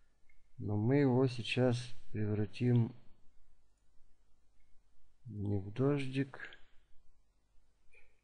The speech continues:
Вот я взял сферу, применю модификатор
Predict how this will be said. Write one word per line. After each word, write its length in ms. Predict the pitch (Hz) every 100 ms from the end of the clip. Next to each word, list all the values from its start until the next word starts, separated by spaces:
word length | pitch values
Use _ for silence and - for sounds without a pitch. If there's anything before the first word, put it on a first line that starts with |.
| _
Вот 160 | 117 117
я 120 | 131
взял 300 | 123 135 135
сферу, 680 | 131 - - 175 147 110 95 - - - - - _ - - - - - - - - - - -
применю 460 | - 123 123 139 147
модификатор 920 | 135 120 120 117 127 127 123 117